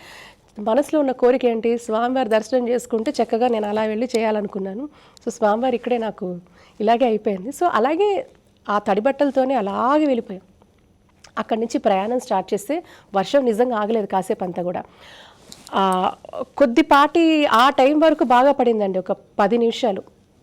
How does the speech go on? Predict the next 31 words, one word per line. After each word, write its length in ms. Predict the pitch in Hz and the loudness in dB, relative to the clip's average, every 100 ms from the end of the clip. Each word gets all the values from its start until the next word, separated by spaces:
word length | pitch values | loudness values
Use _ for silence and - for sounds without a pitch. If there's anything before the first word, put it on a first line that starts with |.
| - | -8
అసలు 200 | 214 240 | -4 2
ఆగలేదు, 400 | 208 214 247 180 | 2 2 0 -2
ఆగకుండా 440 | - 214 214 262 269 | 0 0 0 0 0
పది 160 | 233 | 0
నిమిషాలు 260 | 214 220 269 | -2 -2 -2
బాగా 260 | 190 208 262 | 0 0 0
పడింది, 400 | 254 208 208 320 | 0 -4 -4 -2
తడిసిపోయాం 520 | 226 196 - 226 214 | -2 -2 -2 -2 -2
పూర్తిగా. 400 | 202 - 202 359 - - - - - - | -6 -6 -4 -6 -6 -20 -20 -20 -20 0
కారు 260 | 220 254 339 | 4 4 4
ఎక్కి 480 | 320 - 370 415 - - | 0 2 2 2 -4 -8
ఒక 180 | 247 - | -2 -2
రెండు 320 | 226 247 254 | 0 0 -2
కిలోమీటర్లు 560 | 277 262 294 302 294 | -2 0 0 0 0
కూడా 140 | 294 294 | 2 2
వెళ్ళామో 480 | 233 226 254 269 254 | 0 0 0 0 0
లేదో, 420 | 208 196 254 370 - - - | 0 -2 -2 -4 -10 -20 -4
ఒక్క 220 | 240 - | -2 2
డ్రాప్ 340 | 247 233 277 285 | 4 4 4 2
ఎక్కడ 200 | 285 277 | 0 2
వాటర్ 300 | 220 208 220 | 2 0 -4
లేదండి. 380 | 196 185 165 165 _ _ _ _ _ _ _ _ 190 | -4 -6 -12 -18 _ _ _ _ _ _ _ _ 2
వర్షం, 460 | 226 233 - 427 - - - - | 2 4 6 6 4 -4 -12 4
traces 420 | 294 339 453 - | 6 8 6 4
of 60 | 403 247 | 0 4
వర్షం 340 | 262 - 359 | 2 4 2
లేదు 180 | 269 196 | 2 2
అసలు. 260 | 185 214 | -2 -8
మీరు 400 | - - _ 254 | -10 -12 _ 2
నమ్ముతారా? 500 | 240 233 277 330 277 359 _ _ _ _ _ _ _ | 2 2 4 2 2 -6 _ _ _ _ _ _ _
ఆ 220 | 240 269 | 6 8